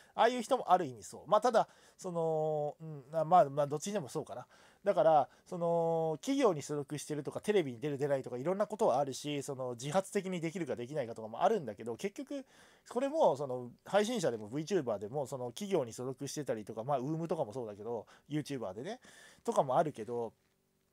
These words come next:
そういうふうに企業から所属してオーディションを受けてデビューすることも当然あるし、VTuberもそうだからね。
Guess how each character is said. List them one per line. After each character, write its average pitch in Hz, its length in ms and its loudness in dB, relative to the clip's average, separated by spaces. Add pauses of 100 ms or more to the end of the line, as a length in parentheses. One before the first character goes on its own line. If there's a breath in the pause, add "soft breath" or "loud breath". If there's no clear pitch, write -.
(520)
そ - 140 -2
う 185 60 4
い 196 40 0
う - 20 0
ふ 190 40 0
う - 20 0
に 156 80 -6
企 202 200 -4
業 175 120 4
か 139 120 0
ら 123 100 -2
所 147 120 -6
属 156 260 -4
し - 60 -4
て - 80 -6
オ 135 140 -2
ー 165 40 0
デ 160 60 -4
ィ 165 40 -4
シ 165 80 -2
ョ 151 40 -2
ン - 20 -4
を 139 40 -6
受 127 100 -6
け - 20 -6
て 117 80 -12
デ 143 120 -4
ビ 135 80 -6
ュ 120 40 -6
ー - 40 -6
す 120 80 -12
る 120 40 -10
こ 113 80 -10
と 120 60 -10
も 101 80 -14
当 170 160 -2
然 170 180 -4
あ 165 60 6
る 151 100 0
し、 123 120 -10
VTuber 151 400 0
も 95 80 -12
そ 123 120 -10
う - 20 -10
だ 92 80 -16
か 87 80 -12
ら 127 80 -10
ね。 233 120 -12